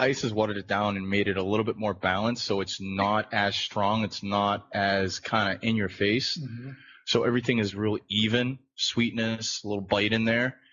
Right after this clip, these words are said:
Speaker 1: um, and it's brought out more of the sweetness and the earthiness in the cigar for me.
Speaker 2: Okay. Bree, I'm interested, being that, you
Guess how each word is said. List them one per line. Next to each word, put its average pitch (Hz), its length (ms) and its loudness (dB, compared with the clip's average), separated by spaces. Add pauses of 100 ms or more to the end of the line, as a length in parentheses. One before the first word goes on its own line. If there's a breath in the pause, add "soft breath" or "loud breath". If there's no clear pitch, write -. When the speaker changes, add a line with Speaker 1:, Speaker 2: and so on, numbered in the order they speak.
(320 loud breath)
Speaker 1:
um, 101 460 -2 (340)
and 107 100 -2
it's 101 120 -4
brought 104 420 2
out 107 200 0
more 113 540 0
of 107 240 2
the 98 80 -6
sweetness 104 560 -2
and 104 180 -2
the 101 80 -2
earthiness 98 720 -2 (140)
in 113 180 2
the 98 60 0
cigar 92 380 0
for 95 160 -8
me. 92 240 -8 (180)
Speaker 2:
Okay. 113 200 -6 (1600 loud breath)
Bree, 170 460 2
I'm 175 180 2
interested, 147 680 0 (580)
being 143 340 -2
that, 123 260 0
you - 380 -16